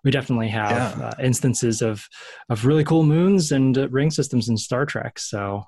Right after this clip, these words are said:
Speaker 1: I'll save that for a future date. <laughs>
Speaker 2: Absolutely.
Speaker 1: So we're here to chat about your paper titled An Objective Bayesian Analysis of Life's Early Start and Our Late Arrival.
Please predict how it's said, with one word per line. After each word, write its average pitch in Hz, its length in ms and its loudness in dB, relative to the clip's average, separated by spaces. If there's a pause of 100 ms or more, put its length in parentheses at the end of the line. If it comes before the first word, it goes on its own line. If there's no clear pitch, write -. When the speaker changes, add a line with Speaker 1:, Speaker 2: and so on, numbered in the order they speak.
Speaker 1:
I'll 113 160 -2
save 104 220 -2
that 107 220 -6
for - 160 -6
a 110 60 -2
future 120 320 0
date. 107 320 -2
<laughs> - 40 -6 (640)
Speaker 2:
Absolutely. 104 580 -2 (500)
Speaker 1:
So 180 220 4
we're 175 200 4
here 196 160 4
to 208 140 4
chat 185 260 2
about 160 260 2
your 147 120 2
paper 156 540 2
titled 135 580 -2
An 135 140 -2
Objective 147 720 -2
Bayesian 127 440 0
Analysis 110 640 -6
of 98 160 -16
Life's 101 380 -6
Early 113 340 -2
Start 113 460 -4
and 113 120 -8 (140)
Our 110 380 0
Late 113 340 -6
Arrival. 104 580 -6